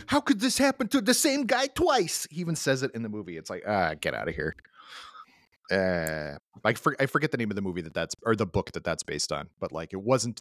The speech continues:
the sequel book to the book that, um, Die Hard was based on. And then the Die Hard three was based on a completely standalone script. I think, wasn't,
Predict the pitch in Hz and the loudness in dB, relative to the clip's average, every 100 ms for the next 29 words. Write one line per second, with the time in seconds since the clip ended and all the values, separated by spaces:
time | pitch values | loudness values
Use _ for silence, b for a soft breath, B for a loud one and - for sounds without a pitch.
0 | - 104 107 104 101 90 78 82 - - | -12 -6 -4 -2 0 0 2 2 2 -2
1 | 92 80 78 - _ _ _ _ - b | 2 2 0 -8 _ _ _ _ -20 b
2 | _ _ - 87 90 82 - 78 - - | _ _ -8 0 2 2 2 0 -2 -16
3 | _ - 76 71 69 - _ _ _ _ | _ -4 -2 -2 -6 -12 _ _ _ _
4 | - 82 78 73 69 69 67 69 69 - | 0 2 2 -6 -4 -6 -4 -6 -8 -14
5 | B B B B B - 87 80 80 76 | B B B B B 2 4 4 4 0
6 | _ _ _ - 87 87 85 80 80 _ | _ _ _ -10 -4 -2 -2 -6 -8 _
7 | 104 95 104 104 92 104 101 92 92 87 | -10 0 2 2 -2 -2 -2 -2 0 0
8 | 92 85 80 - - 101 - 107 92 - | 0 -2 -4 -6 -8 -6 -4 -4 -2 -2
9 | 101 92 90 85 78 - - 85 - - | 0 0 -2 -6 -6 -6 -2 -2 -2 -4
10 | - 370 - _ _ - 139 180 370 | -2 -2 -6 _ _ -4 -2 -2 -6